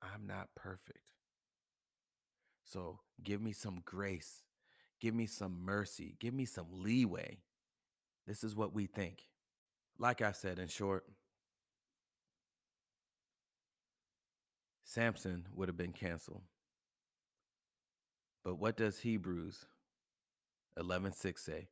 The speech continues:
"But without faith, it is impossible to please him. For he who comes to God must believe that he is, and that he is,"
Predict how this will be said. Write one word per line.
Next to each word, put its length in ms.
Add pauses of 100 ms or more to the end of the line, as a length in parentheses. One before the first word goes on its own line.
(360)
"But 180
without 540
faith, 280
it 120
is 160
impossible 680
to 120
please 460
him. 360 (1160)
For 160
he 300
who 180
comes 540
to 160
God 400
must 300
believe 480
that 220
he 220 (100)
is, 420 (480)
and 180
that 240 (840)
he 260
is," 520